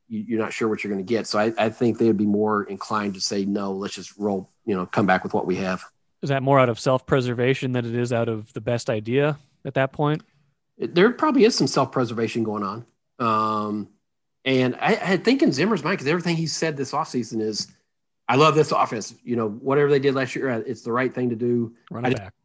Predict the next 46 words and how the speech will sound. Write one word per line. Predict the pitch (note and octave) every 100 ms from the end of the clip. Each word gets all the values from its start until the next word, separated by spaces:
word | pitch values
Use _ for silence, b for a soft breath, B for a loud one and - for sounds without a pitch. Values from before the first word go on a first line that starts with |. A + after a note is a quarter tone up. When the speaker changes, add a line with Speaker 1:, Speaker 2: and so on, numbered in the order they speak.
| _
Speaker 1:
fix | -
the | A#2
defense, | B2+ B2+ A2+ F2+ -
run | A#2 B2
it, | C3 C3
you | A#2+
know, | G#2+
fix | - D3+
the | E3
defense, | C#3+ C3+ C3+ B2+
and | A#2+
then | A#2
we'll | A#2
be | A#2
fine." | A2+ A#2+ A2 F#2 _ _ _ _
Um, | - A#2 A2 G#2+ G#2+ F#2+ - _
I | B2+
don't | D3+
know | D3+
if | D3
it's | B2 -
as | G2+
simple | - D#3+ A#3
as | A3
that, | G3+ G#3 G3
because | B2
I | B2+
think | C#3+ C3
the | B2
offense | B2 C3+ C3+ B2
is, | G#2+ - _ _ _
it | -
wasn't | F3+ A#3 F#3+
a |
top | - E3+ -
ten | D#3
scoring | C3 D#3 A#2+ G2+
offense, | B2 G2+ -
so | A2+
you | G#2 A2
can't | F3+
say | - A#2+
it's | E2
a |
great | - E2+ F#2 -
s-, | - -